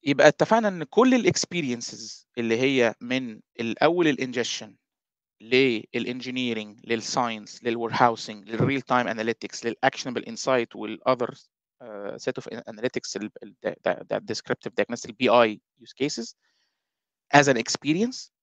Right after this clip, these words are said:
كلهم provided by one platform. البلاتفورم دي decoupled serv-، آآ، الcompute عن الstorage.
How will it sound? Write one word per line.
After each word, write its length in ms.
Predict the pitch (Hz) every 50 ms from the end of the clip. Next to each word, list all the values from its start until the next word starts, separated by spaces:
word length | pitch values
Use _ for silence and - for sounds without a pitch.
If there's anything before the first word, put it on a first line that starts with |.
| _ _ _ _ _ _ _
كلهم 540 | - 135 127 131 151 175 180 214 240 262 294 - _ _ _ _ _ _ _ _ _ _ _ _ _ _ 143
provided 500 | 143 131 123 143 151 170 175 175 247 214 - _ _ _ _ _ _ _ _ 120
by 180 | 123 123 120 117
one 240 | 120 135 156 160
platform. 580 | - - 151 160 - - - 175 196 247 262 254 - _ _ -
البلاتفورم 540 | - - - 143 151 - - 160 156 - 139
دي 400 | 120 143 160 180 202 - - _ _ _ _ _ _ 123 127
decoupled 680 | 117 - - 139 143 - 165 170 196 196 165 - - - _ _ _ _ _ _
serv-، 440 | - - - - 135 131 131 127 - -
آآ، 320 | 120 117 113 101 - 113 110
الcompute 420 | - - 123 117 _ 127 135 -
عن 300 | 113 117 123 131 135 120
الstorage. 680 | 110 104 98 - - 139 139 175 214 185 - - -